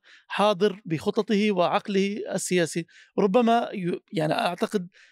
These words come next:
أنه ينتظر إضعاف القيادة الإسرائيلية. يعني اليوم الولايات المتحدة الأمريكية هي أقوى في إسرائيل من إسرائيل نفسها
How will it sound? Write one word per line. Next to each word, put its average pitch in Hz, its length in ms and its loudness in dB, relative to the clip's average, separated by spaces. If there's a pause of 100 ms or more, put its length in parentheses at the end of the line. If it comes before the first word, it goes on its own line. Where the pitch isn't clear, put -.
(160)
أنه 208 220 4
ينتظر 233 580 2
إضعاف 208 720 0 (340)
القيادة 202 400 2
الإسرائيلية. - 480 -8
يعني 160 120 -4
اليوم 208 320 2
الولايات 190 280 0
المتحدة - 200 -8
الأمريكية 202 380 -6 (280)
هي 170 120 2
أقوى 233 340 0
في - 80 -10
إسرائيل 220 340 0
من 214 100 4
إسرائيل 208 300 -2
نفسها - 280 -6